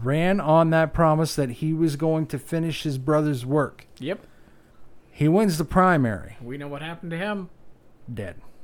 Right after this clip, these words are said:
Speaker 2: Amazing. Amazing the luck this family has. It's amazing.
Speaker 1: Mm.
Speaker 2: I mean, a lot of families have bad luck, but this political family just
Speaker 1: It, it, I mean,
Speaker 2: it's, it's amazing.
Speaker 1: it's almost like,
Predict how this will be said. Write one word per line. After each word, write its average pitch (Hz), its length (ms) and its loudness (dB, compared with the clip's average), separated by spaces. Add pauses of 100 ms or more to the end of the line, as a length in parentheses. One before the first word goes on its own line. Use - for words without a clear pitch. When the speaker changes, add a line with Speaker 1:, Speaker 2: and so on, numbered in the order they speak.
(760)
Speaker 2:
Amazing. 147 440 -4 (680)
Amazing 214 460 2
the 190 100 4
luck 165 320 -2
this - 200 -8
family 143 340 -6
has. - 440 -8 (760)
It's - 100 -12
amazing. 160 380 0
Speaker 1:
Mm. - 20 -18 (180)
Speaker 2:
I 143 40 -6
mean, 151 220 -2
a 156 40 -4
lot 202 160 6
of 220 80 2
families 185 280 2
have 156 120 -2
bad 151 200 0
luck, 147 220 0
but 139 140 -6
this 170 220 -6
political 175 560 0
family 131 400 -8
just - 380 -10 (840)
Speaker 1:
It, 156 120 0 (120)
it, 151 160 -6
I 151 40 -4
mean, 139 320 -2
Speaker 2:
it's, 151 100 -8
it's 190 180 -6
amazing. 160 380 -2 (160)
Speaker 1:
it's 175 220 -4 (120)
almost 220 680 4
like, 131 540 2